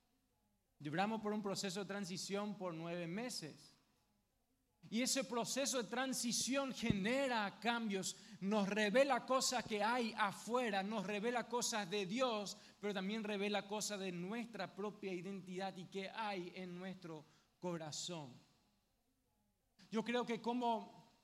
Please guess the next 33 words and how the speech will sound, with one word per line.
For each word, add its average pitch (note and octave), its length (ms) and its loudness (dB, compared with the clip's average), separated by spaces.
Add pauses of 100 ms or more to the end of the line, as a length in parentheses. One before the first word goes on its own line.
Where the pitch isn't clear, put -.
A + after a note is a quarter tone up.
(640)
iglesia A3 640 2
tenemos A#3 400 0
que A3+ 160 0
ir A3+ 260 0
pensando A#3 800 0
qué B3+ 220 4
Dios B3 460 4
nos A#3+ 260 -4
quiere A#3+ 420 0
hablar G3 720 -2
hoy. F3+ 360 -2 (1120)
Que B3+ 160 4
Dios C4 380 6
nos B3+ 220 0
está C#4+ 280 4
queriendo C4 600 2
revelar B3 580 4
a A#3 100 2
través A3+ 260 0
de G3 140 2
su C#4+ 220 0
palabra, G#3+ 540 2
a G3+ 60 -2
través G#3+ 200 -4
de G#3+ 60 -4
lo G#3+ 100 -4
que G3 180 -2
yo A#3 140 4
estoy C4 260 0
viviendo, G#3+ 480 0
a G3+ 100 0
través G#3+ 420 2
de A#3 260 2